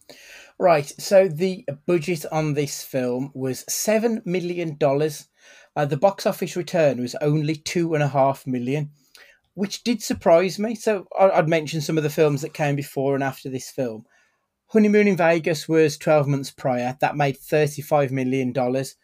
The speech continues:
Um, a year later, we had It Could Happen to You, which made over forty million dollars. So for this to have got two and a half with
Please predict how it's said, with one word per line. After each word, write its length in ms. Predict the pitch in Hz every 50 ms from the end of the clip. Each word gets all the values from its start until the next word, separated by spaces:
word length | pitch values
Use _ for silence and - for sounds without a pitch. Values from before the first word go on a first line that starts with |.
| _ _ _ _ _ _ _ -
Um, 160 | 151 147 147 -
a 80 | 175
year 320 | 160 143 143 160 165 165 160
later, 440 | 160 156 147 156 151 147 - 151
we 100 | 139 147
had 260 | 131 131 139 139 147 -
It 120 | 151 147
Could 120 | - 147
Happen 300 | - 151 143 147 - 147 135
to 120 | - - 143
You, 240 | 135 139 143 151
which 220 | 143 160 156 - -
made 260 | 165 160 156 151 151
over 280 | 147 151 147 131 127 123
forty 520 | - - - 147 135 139 135 - - 151
million 380 | 151 147 139 143 156 151 151 147
dollars. 400 | 156 151 156 165 165 156 151 - _ _ _ _ _ _ _ _ _ _ _
So 240 | - - 190 180 151
for 140 | - 175
this 260 | 151 160 185 160 - -
to 100 | - -
have 180 | 147 147 143 -
got 320 | 170 156 151 143 - - _ _ - _
two 140 | - - 180
and 100 | 165 160
a 40 | 147
half 500 | 147 139 135 120 110 - - - - _ _ -
with 560 | 120 120 139 131 127 123 123 - - -